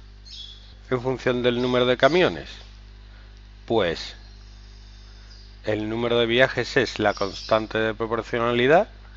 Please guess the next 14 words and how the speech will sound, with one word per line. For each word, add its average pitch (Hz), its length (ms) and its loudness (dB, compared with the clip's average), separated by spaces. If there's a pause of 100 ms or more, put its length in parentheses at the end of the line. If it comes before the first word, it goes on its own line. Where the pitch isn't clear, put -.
(480)
partido 143 560 2 (100)
el 113 160 0
número 98 240 -6
de 98 120 -2
camiones. 117 580 0 (180)
Si - 160 -8
esto - 240 -6
es - 180 -8
X, 82 460 -2 (720)
que - 100 2
es 120 140 0
la 123 140 6
variable 117 580 4 (540)
independiente, 113 960 0